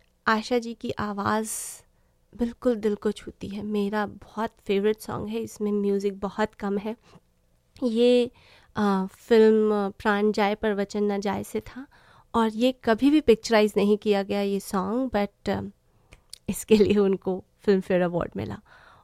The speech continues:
और पहला आपने सुना film थी उमराव जान, शहरयार के lyrics थे उसमें और खयाम का music था और पर्दे पर थी रेखा जी। तो, अम,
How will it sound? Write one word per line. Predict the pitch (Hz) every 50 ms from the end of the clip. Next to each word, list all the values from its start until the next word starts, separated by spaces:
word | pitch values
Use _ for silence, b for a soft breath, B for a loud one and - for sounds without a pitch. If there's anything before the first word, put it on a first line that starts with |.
| b 220
और | 208 196
पहला | _ - 214 214 208 214 214
आपने | 214 208 208 _ - 220 214
सुना | 208 - - 202 214 247 277 285
film | 285 _ - 202 202 196 202
थी | - - 214
उमराव | - - 196 190 185 185 180 175 180
जान, | 180 - 214 220 - 381 - b b b b b b
शहरयार | - - - 262 220 240 240 233 226 214 214 214 214 220 _ _ _
के | - 226 208
lyrics | 196 190 190 175 190 185 - - - - -
थे | 214
उसमें | 208 196 - - - 214 208 233 247 - - - 202
और | 202 190 - - _ _
खयाम | - 214 185 190 - - - - 202 -
का | - - - - _ _ -
music | 202 190 190 196 - - _ _ - -
था | 214 _ B B B B B B B
और | - 185
पर्दे | - - 196 196 185 202 202
पर | 196 - - 190
थी | - - - 202 190 - _ _ - -
रेखा | 196 196 180 - - - 165
जी। | 170 - - - _ _ _ b b b b b b b b b b b b b b b b b _ _ -
तो, | 320 320 320 330 311 - _ _ _ - _ _ - - _ _ - -
अम, | 240 233 233 226 226 220 220 226